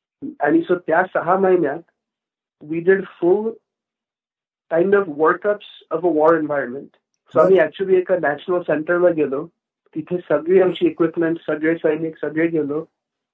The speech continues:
Speaker 1: आणि we used real guns, real helicopters, real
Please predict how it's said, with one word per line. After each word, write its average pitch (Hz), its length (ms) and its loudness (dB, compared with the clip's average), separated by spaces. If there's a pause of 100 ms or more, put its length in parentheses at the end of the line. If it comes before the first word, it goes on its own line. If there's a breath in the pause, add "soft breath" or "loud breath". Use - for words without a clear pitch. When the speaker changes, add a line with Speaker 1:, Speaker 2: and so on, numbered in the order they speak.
(240)
Speaker 1:
आणि 170 180 2
we 185 480 -6
used 214 280 -12 (720)
real 175 240 4 (100)
guns, 180 280 -2 (480)
real 170 280 4 (220)
helicopters, 165 640 -2 (180)
real 165 120 2